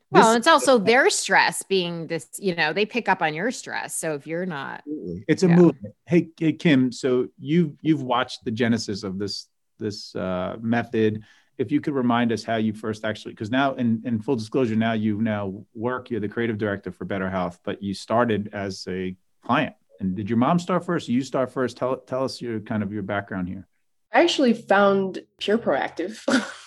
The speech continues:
Speaker 2: Yeah.
Speaker 3: through, um, the Institute for Integrative Nutrition, 'cause I also really wanted to help people. And I struggled a lot with my weight 'cause nothing worked for me at all.
Speaker 2: Just time out. So Pure Proactive was the previous name of Better Health,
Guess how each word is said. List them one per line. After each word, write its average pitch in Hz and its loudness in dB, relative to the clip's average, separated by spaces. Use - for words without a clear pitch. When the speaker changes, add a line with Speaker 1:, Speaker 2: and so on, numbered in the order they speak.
Speaker 2:
Yeah. 220 0
Speaker 3:
through, 202 4
um, 190 4
the 214 0
Institute 214 -4
for 175 -6
Integrative 202 4
Nutrition, 160 -4
'cause 170 -2
I 185 6
also 196 4
really 190 4
wanted 165 2
to 151 0
help 180 -4
people. 160 -2
And 156 -4
I 196 6
struggled 175 0
a 170 0
lot 156 -2
with 160 -12
my 165 -2
weight 160 -4
'cause 190 -8
nothing 180 4
worked 165 0
for 160 -6
me 139 -4
at - 0
all. 170 4
Speaker 2:
Just 147 -12
time 139 2
out. 123 2
So 117 -2
Pure 151 2
Proactive 127 2
was 110 -6
the 110 -6
previous 135 -2
name 110 -6
of 101 -8
Better 95 -6
Health, 82 -12